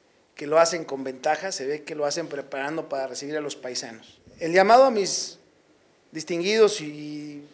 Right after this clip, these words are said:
prestigiados senadores es de que esta ocasión den su postura, defiendan a nuestra gente, salgan a decir algo de este tema del retén,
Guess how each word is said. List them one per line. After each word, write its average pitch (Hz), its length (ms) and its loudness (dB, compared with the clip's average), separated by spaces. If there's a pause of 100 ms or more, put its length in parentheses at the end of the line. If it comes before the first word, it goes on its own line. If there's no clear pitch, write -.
(320)
prestigiados 175 680 4
senadores 160 680 2
es 185 120 -4
de 175 160 -6
que 143 440 -6 (560)
esta 190 220 -2
ocasión 165 480 -4 (840)
den 185 260 -2
su 180 140 -8
postura, 151 600 -8 (760)
defiendan 160 580 -2
a - 20 -8
nuestra 139 260 -12
gente, 156 520 -14 (340)
salgan 180 520 0
a 143 60 -6
decir 143 360 -4
algo 160 280 -2
de 156 180 -2
este 175 200 -6
tema 156 360 -8
del 131 120 -12
retén, 139 520 -14